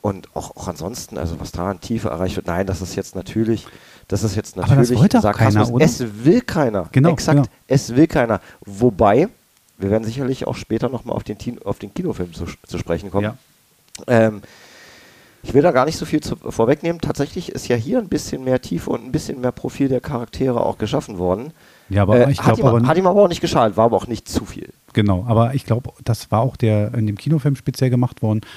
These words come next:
Speaker 2: um dieses Delta, diese, diese, äh, diese sozusagen, diese Besonderheit des Kinofilms herauszustellen,
Speaker 1: Ja.
Speaker 2: weil sonst hätte man gar keinen Grund gehabt, so ein Ding zu machen. Also wenn man dasselbe mal wieder macht, dann, dann, dann, man musste jetzt ja auch was Zusätzliches bringen, um es so ein bisschen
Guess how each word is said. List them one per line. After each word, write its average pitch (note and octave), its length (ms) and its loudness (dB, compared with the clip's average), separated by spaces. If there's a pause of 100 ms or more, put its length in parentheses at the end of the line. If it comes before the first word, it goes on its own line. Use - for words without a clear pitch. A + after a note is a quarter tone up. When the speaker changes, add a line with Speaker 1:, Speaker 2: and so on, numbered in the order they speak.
(180)
Speaker 2:
um A#2 140 0
dieses A2 320 -4
Delta, A#2+ 360 -2
diese, G#2+ 360 0
diese, G#2+ 360 -2
äh, A#2+ 240 -6
diese G#2+ 260 -2
sozusagen, G#2 420 0
diese F#2+ 160 -4
Besonderheit A2 640 0
des A2 100 -6
Kinofilms A2 480 0
herauszustellen, G2+ 640 -2
Speaker 1:
Ja. F2 100 2 (240)
Speaker 2:
weil G2+ 100 2
sonst G#2+ 200 0
hätte B2 140 0
man A2 100 2
gar G#2 100 0
keinen A2 160 0
Grund G#2+ 220 -2
gehabt, F#2+ 220 -4
so G#2 60 -2
ein F#2+ 40 -2
Ding G2+ 180 -2
zu - 140 -6
machen. F#2+ 380 -4 (220)
Also G#2 160 0
wenn G#2+ 80 2
man A2+ 200 4 (240)
dasselbe A#2 500 2
mal G2+ 240 2
wieder C3+ 220 2
macht, C3 320 0
dann, G#2 260 0
dann, A2 540 -6
dann, A2+ 180 -2
man A#2 260 2
musste C#3+ 240 0
jetzt A#2+ 140 0
ja - 80 0
auch A2+ 160 -4
was - 240 -2
Zusätzliches B2 640 0
bringen, G#2 380 0 (260)
um G#2+ 140 2
es G#2 100 2
so A2+ 80 0
ein G#2 160 4
bisschen G2 560 0